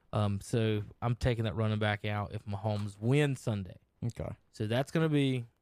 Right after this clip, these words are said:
Speaker 1: my Mount Rushmore is Lynn Dawson, Derek Thomas, Tony Gonzalez,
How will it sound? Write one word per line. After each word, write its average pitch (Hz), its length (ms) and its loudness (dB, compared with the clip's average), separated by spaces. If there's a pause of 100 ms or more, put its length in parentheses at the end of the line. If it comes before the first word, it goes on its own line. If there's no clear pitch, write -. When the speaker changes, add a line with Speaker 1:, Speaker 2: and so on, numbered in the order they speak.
(480)
Speaker 1:
my 156 260 2
Mount 127 280 2
Rushmore 104 480 -6
is 101 100 -8
Lynn 139 200 2
Dawson, 123 420 0
Derek 131 320 0
Thomas, 135 380 -2
Tony 135 260 -2
Gonzalez, 113 640 -2